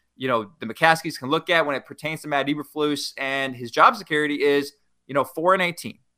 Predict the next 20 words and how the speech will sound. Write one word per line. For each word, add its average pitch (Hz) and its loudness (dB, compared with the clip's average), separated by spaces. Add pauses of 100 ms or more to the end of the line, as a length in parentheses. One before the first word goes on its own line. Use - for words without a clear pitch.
(280)
Right, 131 2
I 131 4
believe 139 -2
it's - -12
four 120 -6
and 113 -10
eighteen 104 -16
now. 87 -14 (160)
Am 110 -8
I, 104 -4
am 110 -8
I 101 -6
correct? 101 0
I - 0
believe 139 2
it's, - -2
I 131 0
believe, 143 0
I 131 0
believe 139 -2